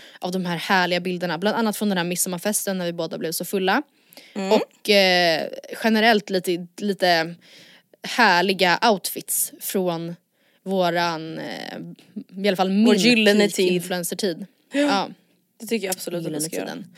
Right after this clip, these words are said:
Speaker 2: Gud, alltså
Speaker 1: Ja.
Speaker 2: vet du hur, vad jag tycker typ sammanfattar den där perioden också? Som är så jävla
Speaker 1: Nej.
Speaker 2: weird i kombo med typ så här,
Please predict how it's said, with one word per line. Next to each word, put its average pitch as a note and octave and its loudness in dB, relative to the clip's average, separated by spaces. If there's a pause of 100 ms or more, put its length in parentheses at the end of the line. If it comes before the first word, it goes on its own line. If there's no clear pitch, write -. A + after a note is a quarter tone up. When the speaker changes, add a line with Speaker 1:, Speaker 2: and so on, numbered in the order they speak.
(180)
Speaker 2:
Gud, B3 0
alltså A#3 0
Speaker 1:
Ja. A3+ 4
Speaker 2:
vet C4+ 4
du A3 2
hur, G#3+ -2
vad A3 4
jag G#3 4
tycker G#3 0
typ G3 -4
sammanfattar G3+ 0
den F3 -2
där E3+ -4
perioden E3+ -2
också? - -8 (520)
Som G#3 2
är G3+ 4
så G3 -2
jävla F#3+ 4
Speaker 1:
Nej. G#3 2
Speaker 2:
weird E3 2
i F#3 -2
kombo F3 -2
med E3 -4
typ D#3+ -4
så - -2
här, D3 0